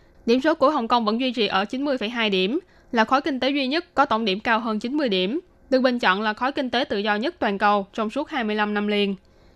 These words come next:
Căn cứ theo báo cáo đầu tư thế giới năm hai nghìn không trăm mười chín của Hội nghị Thương mại và Phát triển thuộc Liên Hiệp Quốc cho thấy, Hồng Kông đứng thứ ba toàn thế giới về lượng thu hút đầu tư trực tiếp từ nước ngoài trong năm hai nghìn không trăm mười tám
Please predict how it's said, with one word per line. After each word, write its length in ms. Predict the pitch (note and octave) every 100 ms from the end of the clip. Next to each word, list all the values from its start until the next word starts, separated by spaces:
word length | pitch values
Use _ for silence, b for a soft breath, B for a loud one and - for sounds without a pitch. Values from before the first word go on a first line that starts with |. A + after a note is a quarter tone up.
| b _ _ -
Căn 180 | C4 B3+
cứ 140 | D4
theo 160 | E4 A#3+
báo 120 | B3+
cáo 180 | B3+ D#4
đầu 160 | B3
tư 160 | A3+ A3+
thế 100 | C4
giới 260 | B3 A#3+
năm 160 | D4 B3+
hai 120 | B3
nghìn 140 | A3 G3
không 180 | G#3
trăm 160 | G#3 G#3+
mười 100 | G3
chín 340 | G#3 A3 D4 A4 _
của 120 | -
Hội 160 | B3 G3
nghị 160 | G3 G#3+
Thương 180 | A#3
mại 180 | G#3 F3
và 60 | F#3+
Phát 200 | C#4+ D4+
triển 300 | A#3+ F#3+ C4+
thuộc 200 | - A#3
Liên 120 | G#3+
Hiệp 120 | F#3+ A#3+
Quốc 140 | D#4
cho 120 | -
thấy, 360 | A3 A3 A3 F#4 b b b b
Hồng 180 | B3 A#3+
Kông 180 | C4+
đứng 120 | C#4 D4+
thứ 120 | E4
ba 180 | C#4 A#3+
toàn 200 | G#3 A3+
thế 80 |
giới 320 | B3+ A#3 C#4 F4+
về 100 | A3+
lượng 180 | G#3 G3+
thu 120 | B3
hút 160 | D#4 A#3
đầu 160 | G#3
tư 140 | A3 A3
trực 220 | G3 -
tiếp 160 | D4+ -
từ 120 | G#3+
nước 140 | -
ngoài 240 | C4 G#3 G3
trong 180 | G#3+
năm 120 | G#3 A3
hai 120 | G#3+
nghìn 140 | F#3+
không 160 | G#3+ G#3
trăm 180 | G#3+ G3+
mười 100 | F#3
tám 340 | G3+ G3+